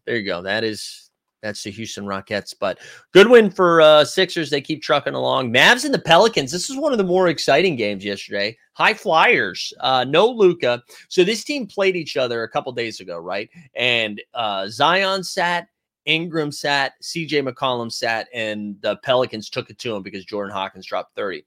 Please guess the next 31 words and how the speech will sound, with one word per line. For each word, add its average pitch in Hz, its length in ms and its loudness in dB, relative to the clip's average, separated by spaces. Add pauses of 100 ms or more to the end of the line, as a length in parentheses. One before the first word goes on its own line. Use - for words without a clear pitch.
(160)
In 131 120 0
this 277 200 4
game, 135 300 0 (200)
everybody 247 420 6
plays 123 460 2
for 131 120 -6
the, 113 240 -6
uh, 107 440 -2 (120)
for 147 100 -8
the 131 100 -10
Pels, 123 520 2 (920)
and 131 220 0
yet 151 180 2
they 135 140 4
lose 135 300 -2
this 120 200 -4
one, 92 220 -10
which 107 140 -12
is 117 120 -10
just 127 200 -6
interesting. 104 480 -10 (320)
Uh, 123 280 4
Kyrie 226 400 2 (400)
and 151 460 2 (280)
Tim 185 120 4
Hardaway - 460 -18
Junior 170 340 -2 (340)
combined 143 640 0
for 131 460 0 (200)
eighty-three 175 480 0
points. - 460 -14